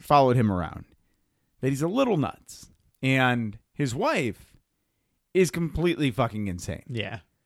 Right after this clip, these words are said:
Speaker 1: Like, she's a crazy person.
Speaker 2: Yeah. The, uh, the, the, the agreement between them is, is, like, if you screw up,
Speaker 1: Right.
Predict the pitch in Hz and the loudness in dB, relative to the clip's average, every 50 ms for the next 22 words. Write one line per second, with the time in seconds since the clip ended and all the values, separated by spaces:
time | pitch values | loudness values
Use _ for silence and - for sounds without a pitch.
0 | _ _ _ _ _ 143 151 170 151 - - - 202 220 175 175 - - 160 139 | _ _ _ _ _ 2 2 2 2 0 0 2 4 4 6 4 2 4 2 2
1 | 113 95 98 80 - 85 69 - - - - - - - - - 98 101 104 127 | 2 0 -4 -8 -8 -10 -10 -10 -12 -14 -14 -16 -12 -8 -6 -6 -4 -4 -2 0
2 | 135 131 - - - 127 127 123 123 156 151 156 160 - - 165 135 151 143 135 | 0 0 0 0 0 -2 0 0 0 2 2 2 0 -2 -6 -4 -2 0 2 2
3 | 131 147 156 147 180 185 - 285 285 247 240 208 160 143 151 147 - 180 170 156 | 0 0 0 2 0 2 2 2 2 2 2 0 -2 -4 -6 -4 0 2 2 4
4 | 143 147 143 131 127 123 117 113 110 107 113 110 104 98 - - - 160 185 - | 4 2 2 2 2 2 0 -2 -2 -4 -4 -2 -4 -4 -6 -8 -6 -4 -4 -4
5 | - - 285 294 294 294 143 107 - - _ _ 139 143 139 117 92 - | -2 -2 -2 0 4 4 4 4 2 -4 _ _ 0 2 2 2 0 -2